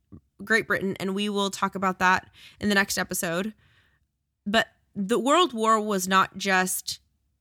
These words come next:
oh, this, like, global things happening. Like, the Kennedy family was involved in World War Two.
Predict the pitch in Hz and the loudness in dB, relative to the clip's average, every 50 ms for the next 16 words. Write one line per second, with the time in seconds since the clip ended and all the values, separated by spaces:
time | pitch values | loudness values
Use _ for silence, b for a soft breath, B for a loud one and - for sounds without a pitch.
0 | _ _ _ _ _ _ _ _ _ _ _ _ _ _ - - 262 262 262 262 | _ _ _ _ _ _ _ _ _ _ _ _ _ _ -6 -4 0 0 2 2
1 | 262 262 254 254 233 233 220 - 233 226 220 - 220 202 214 214 214 208 214 - | 0 0 -2 -2 -2 -4 -4 -2 -4 -4 -6 -6 -8 -6 -4 -4 -2 -4 -6 -4
2 | 202 196 190 - 185 175 - 180 180 170 165 165 170 - B B B B B B | -4 -4 -4 -4 -4 -4 -4 -4 -4 -4 -4 -4 -6 -8 B B B B B B
3 | B - 196 196 - - 226 226 269 277 320 320 311 - 220 214 220 220 214 196 | B -4 -4 -2 -2 0 0 2 2 2 2 0 2 0 0 0 0 0 0 -2
4 | 196 190 190 185 175 165 175 175 175 175 175 170 165 185 180 180 165 170 165 170 | -2 0 0 -2 0 0 0 2 2 2 2 0 -2 -4 -4 -4 -4 -4 -4 -4
5 | 156 165 170 165 165 - - 214 190 175 180 | -4 -4 -6 -6 -4 -2 0 0 0 0 -2